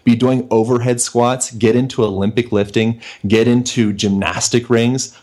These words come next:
for, uh, for working with the upper body. I don't think there's anything pound for pound that, that can, that could compete with gymnastic rings. Um, you know, and it's, and it's just about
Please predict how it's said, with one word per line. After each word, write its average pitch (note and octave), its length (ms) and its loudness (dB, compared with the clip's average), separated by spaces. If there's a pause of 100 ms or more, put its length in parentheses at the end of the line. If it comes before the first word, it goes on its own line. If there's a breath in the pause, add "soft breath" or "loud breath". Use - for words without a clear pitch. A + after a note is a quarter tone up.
(160)
for, - 240 2
uh, G2+ 160 -4
for A2+ 200 2
working A#2 360 0
with A2 140 -2
the G2+ 120 -6
upper G#2+ 220 -2
body. F#2+ 400 0
I G2+ 40 0
don't G#2 140 0
think G#2 140 -4
there's F#2 240 0
anything A2+ 500 2
pound G#2 240 0
for G#2 80 -2
pound G2 320 2
that, F2+ 120 -4
that F2+ 140 0
can, F2 340 0
that F#2+ 140 0
could F2 200 -4
compete G2+ 400 2
with - 140 0
gymnastic F#2 520 0
rings. G2+ 340 -2 (400 loud breath)
Um, F#2 360 0
you G#2+ 100 2
know, G#2+ 140 2
and A2 100 2
it's, G#2 140 -2
and G#2+ 180 2
it's G#2 140 -2
just A#2+ 140 -2
about G#2 340 0